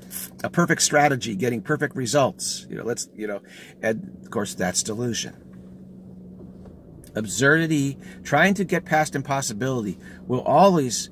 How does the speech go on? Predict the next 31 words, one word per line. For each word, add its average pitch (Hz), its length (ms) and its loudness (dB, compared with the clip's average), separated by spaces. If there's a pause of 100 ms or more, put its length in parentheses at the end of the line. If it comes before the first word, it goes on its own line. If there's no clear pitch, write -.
(140)
involve 113 340 0
an 107 140 -2
absurdist 101 340 -2
strategy, 135 640 0 (200)
which 107 320 -6
always, 156 580 4 (120)
always 160 420 2
will 143 100 -2
involve 127 380 4
having 139 400 2
to 139 120 -6
get 127 200 -2
rid 113 320 0
of 113 100 -4
something. 92 420 -6
Something 139 340 -4
has 131 200 -2
to 131 100 -6
die, 110 520 -2 (2250)
which 98 160 -6
is 95 80 -4
really, 123 340 2 (380)
our 110 80 0
self 160 320 4
has 107 220 -2
to 101 100 -8
die. 87 480 -6 (120)
Reality 139 460 2
has 98 240 -4
to 104 100 -8
die. 87 380 -6